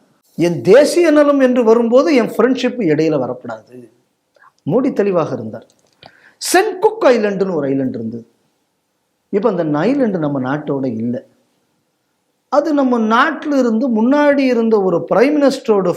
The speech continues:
ஃப்ரெண்டுக்காக அது கொடுக்கப்பட்டதுன்னு நான் ஒரு கதை கேள்விப்பட்டிருக்கேன். அந்த பிரைம் மினிஸ்டர் யாரு, அவர்களுக்குள்ள வெள்ளைக்கார ஃப்ரெண்டு யாருன்னு நீங்க முடிவு பண்ணிக்கங்க. அதே மாதிரி என்ன அப்படின்னா, இங்க இருந்து ஈரானுக்கும் இந்தியா, ஈரானுக்கும் அமெரிக்காவுக்கும் பிரச்சனை வந்தது.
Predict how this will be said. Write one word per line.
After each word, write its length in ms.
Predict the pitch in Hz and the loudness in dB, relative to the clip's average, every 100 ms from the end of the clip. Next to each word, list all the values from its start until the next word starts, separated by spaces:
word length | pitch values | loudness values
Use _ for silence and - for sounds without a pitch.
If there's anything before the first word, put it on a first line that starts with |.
| - | 0
ஃப்ரெண்டுக்காக 580 | 233 302 320 226 202 180 | 2 2 -2 -2 -2 -2
அது 240 | 240 247 | -2 -2
கொடுக்கப்பட்டதுன்னு 760 | 190 190 202 170 151 135 127 196 | -2 0 -2 -2 -6 -8 -10 -8
நான் 200 | 208 135 | -6 -6
ஒரு 200 | 131 - | -8 -4
கதை 260 | 156 185 | -2 -2
கேள்விப்பட்டிருக்கேன். 840 | 190 156 180 160 131 110 - - _ _ _ _ _ _ _ _ _ _ _ _ _ - | -2 -2 0 -2 -4 -10 -18 -20 _ _ _ _ _ _ _ _ _ _ _ _ _ -8
அந்த 240 | 208 208 | -2 0
பிரைம் 360 | 202 214 208 196 | 2 2 0 -4
மினிஸ்டர் 200 | - 190 | -4 0
யாரு, 380 | 170 165 175 | 2 2 2
அவர்களுக்குள்ள 600 | 175 170 170 156 160 151 151 143 139 135 131 | 2 2 0 -2 -2 0 2 2 2 0 0
வெள்ளைக்கார 540 | 151 175 170 151 151 | 0 0 0 -2 -2
ஃப்ரெண்டு 260 | 147 151 151 | -4 -2 -2
யாருன்னு 500 | 143 131 165 269 294 | -2 -2 -2 -2 0
நீங்க 600 | 214 208 190 175 147 135 | 0 0 0 2 2 0
முடிவு 420 | 135 180 175 151 | 0 0 0 -2
பண்ணிக்கங்க. 360 | 127 120 117 110 - _ _ _ _ _ - | -6 -8 -14 -20 -20 _ _ _ _ _ -2
அதே 300 | 269 349 370 | 0 2 2
மாதிரி 400 | 349 302 311 302 | 4 4 4 2
என்ன 300 | 277 269 254 | 4 4 2
அப்படின்னா, 300 | 220 233 226 | 0 0 2
இங்க 240 | 262 220 | 2 2
இருந்து 240 | 208 214 220 | 2 2 -2
ஈரானுக்கும் 960 | 202 226 220 196 180 160 196 196 180 | 0 2 2 0 -4 -4 -2 -2 -2
இந்தியா, 500 | 175 175 165 156 156 | 0 0 0 0 0
ஈரானுக்கும் 540 | 151 185 220 196 175 180 | 2 2 4 2 0 -2
அமெரிக்காவுக்கும் 600 | 175 185 156 147 139 156 | 0 0 0 -2 -2 -6
பிரச்சனை 380 | 139 - 139 | -6 -4 -6
வந்தது. 360 | 120 113 113 | -6 -14 -20